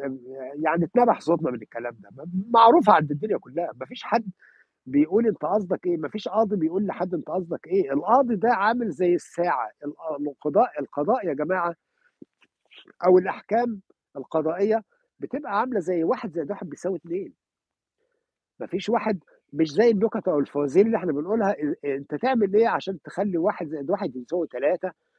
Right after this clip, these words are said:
والكلام ده، لأ، الكلام ده مش موجود. ما فيش، ما فيش،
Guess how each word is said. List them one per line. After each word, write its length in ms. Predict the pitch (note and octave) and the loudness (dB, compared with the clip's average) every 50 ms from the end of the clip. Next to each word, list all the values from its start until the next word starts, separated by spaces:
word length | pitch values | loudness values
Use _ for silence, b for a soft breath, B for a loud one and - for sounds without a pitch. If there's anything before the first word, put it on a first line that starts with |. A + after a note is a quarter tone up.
| _ _ _ _ - | _ _ _ _ -10
والكلام 460 | A#2 - - C3 C3 C#3+ G3+ A#3 G#3+ | -10 -8 -6 -2 0 0 0 0 0
ده، 160 | F3 E3+ D#3+ | 0 0 0
لأ، 380 | D#3+ G#3 B3+ - - - F#2 G2+ | 0 -2 -4 -6 -10 -18 -18 -18
الكلام 320 | G3+ - - C3+ F3 B3 C4+ | -16 -8 -4 -2 -2 -2 0
ده 80 | A#3+ | -2
مش 200 | F3 D3+ - - | -2 -2 -2 -4
موجود. 380 | C#3+ C3 B2 B2+ D#3+ A3 F3 A#2 - _ _ _ _ _ _ _ _ - | -4 -4 -4 -2 -2 -4 -4 -6 -8 _ _ _ _ _ _ _ _ -14
ما 80 | A2 | -12
فيش، 260 | - - A3+ - - | -10 -8 -10 -8 -6
ما 120 | D3+ D3 C3 | -6 -6 -6
فيش، 240 | - - - - b | -4 -6 -8 -10 b